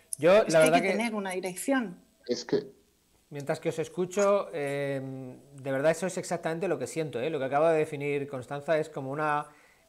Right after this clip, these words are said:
Speaker 1: especie de, de, bueno, pues de, de orfandad en la que, eh, uno, eh, yo, yo particularmente es lo que he sentido todo el tiempo. Nacho Vilar, te escuchamos.
Speaker 3: Sí, lo que pasa es que llevamos muchos años de orfandad.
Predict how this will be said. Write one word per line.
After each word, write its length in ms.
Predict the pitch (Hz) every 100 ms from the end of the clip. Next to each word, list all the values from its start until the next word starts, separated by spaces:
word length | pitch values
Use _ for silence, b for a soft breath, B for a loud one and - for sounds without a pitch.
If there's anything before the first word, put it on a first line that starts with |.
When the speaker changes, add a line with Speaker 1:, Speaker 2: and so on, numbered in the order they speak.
| -
Speaker 1:
especie 500 | - - 143 147 175
de, 320 | 160 139 131
de, 500 | 127 127 120 117 110 113
bueno, 180 | 110 139 _
pues 220 | - 113 117
de, 480 | 110 104 104 104 101
de 80 |
orfandad 460 | 127 123 131 139 160 - - _ -
en 120 | 127
la 120 | 127
que, 380 | 123 123 123 123
eh, 80 | 117 117 120 - - 110 113 113 113 -
uno, 360 | 156 156 139 - b b _ -
eh, 160 | 110 113
yo, 120 | 135 135
yo 100 | 139
particularmente 560 | 151 156 151 151 160
es 80 | 175
lo 60 | 156
que 80 | -
he 20 |
sentido 240 | 139 151
todo 140 | 139 233
el 40 |
tiempo. 220 | 160 139
Nacho 420 | 117 143 - 151 135 127
Vilar, 260 | 127 147 123 - B B B B B B B B B _ _
te 60 | 143
escuchamos. 500 | 139 123 147 120 101 _ _ b b
Speaker 3:
Sí, 180 | - -
lo 100 | 160
que 60 | -
pasa 120 | 127
es 20 |
que 60 | 151
llevamos 240 | 139 135
muchos 240 | 123 120 110
años 160 | 113
de 60 | 110
orfandad. 580 | 98 98 90 98 104